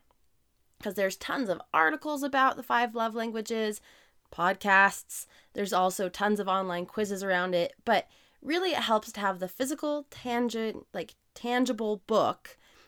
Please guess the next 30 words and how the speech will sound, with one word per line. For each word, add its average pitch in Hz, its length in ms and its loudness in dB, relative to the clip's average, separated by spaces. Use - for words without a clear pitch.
that 214 80 0
has 202 140 2
the 185 80 -6
quiz 233 280 -4
in 254 120 0
the 233 80 -6
back, 170 420 0
and 190 100 -6
you 180 60 -6
can 180 160 -10
kind 269 220 -2
of 226 100 -4
read 220 240 -6
how 185 160 -6
this 180 160 -8
has 165 140 -10
helped - 360 -8
other 170 220 -4
people, 226 580 -6
uh, 160 240 -4
other 175 220 -2
couples, 214 640 -2
the 175 100 -2
framework 208 560 -2
behind 185 520 -4
how 175 260 2
he 185 220 -6
set - 280 -4
this 170 240 -8
up, 185 220 2